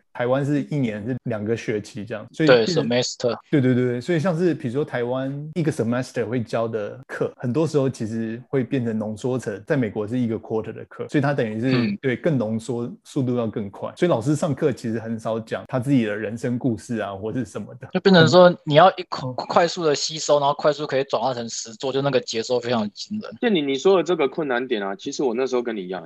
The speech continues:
Speaker 2: 啊，真的哦。
Speaker 3: 只是不一样的。我那时候其实也是，就是都是写到凌晨。
Speaker 2: 就是你会一直担心说你是不是在拖你队友的后腿，然后你要怎么赶快赶上去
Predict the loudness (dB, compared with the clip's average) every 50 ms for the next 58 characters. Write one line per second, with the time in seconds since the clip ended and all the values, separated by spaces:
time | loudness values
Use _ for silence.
0 | -12 -4 0 2 4 6 8 8 8 8 8 6 4 2 2 4 2 2 2 2
1 | 2 2 4 4 4 4 4 4 2 2 0 -4 -6 -2 0 0 2 2 0 0
2 | 0 0 0 0 0 0 -4 -8 -8 -8 -6 -4 -2 -4 -4 -4 -6 -6 -4 -2
3 | 0 0 0 0 -2 -4 -6 -10 -12 -14 -16 _ _ _ -14 -6 -2 0 4 6
4 | 6 6 6 4 2 4 4 4 4 2 -2 0 4 4 4 4 4 0 -6 -8
5 | -10 -6 2 6 8 8 8 6 6 4 2 2 2 2 4 4 6 6 6 4
6 | 4 4 6 6 6 6 4 0 -2 0 2 2 2 2 4 4 4 2 2 0
7 | 0 0 -2 0 0 2 2 6 8 8 8 8 6 4 2 2 2 2 4 4
8 | 4 4 4 4 0 -2 -4